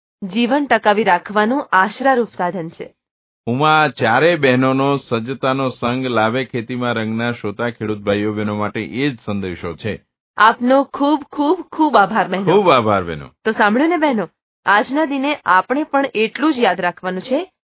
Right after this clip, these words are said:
Speaker 1: કે સખત પરિશ્રમનો કોઈ વિકલ્પ નથી.
Speaker 2: પણ એ મહેનત કે પરિશ્રમ આડેધડ નહીં હોવા જોઈએ. કોઈ પણ કામનું આયોજન કરીને પછી જ કામ શરૂ કરવું જોઈએ.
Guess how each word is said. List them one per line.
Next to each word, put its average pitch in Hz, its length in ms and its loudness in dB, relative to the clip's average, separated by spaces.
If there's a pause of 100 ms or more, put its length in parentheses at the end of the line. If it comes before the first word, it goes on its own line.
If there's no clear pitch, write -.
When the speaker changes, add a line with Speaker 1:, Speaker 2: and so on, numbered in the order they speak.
Speaker 1:
કે 269 80 2
સખત 277 560 -2
પરિશ્રમનો 220 720 0 (140)
કોઈ 262 220 6
વિકલ્પ 180 380 -4
નથી. 165 300 -12 (220)
Speaker 2:
પણ 135 180 2 (180)
એ 170 200 4
મહેનત 151 520 2
કે 151 120 2
પરિશ્રમ 123 680 -2
આડેધડ 113 720 0
નહીં 113 540 2
હોવા 107 260 4
જોઈએ. 85 400 -6 (420)
કોઈ 185 220 4
પણ 208 240 0
કામનું 156 420 0
આયોજન 139 340 0
કરીને 127 340 -2
પછી 123 400 -4
જ 117 100 -16
કામ 110 260 -4
શરૂ 95 280 -8
કરવું 92 380 -6
જોઈએ. 107 380 -2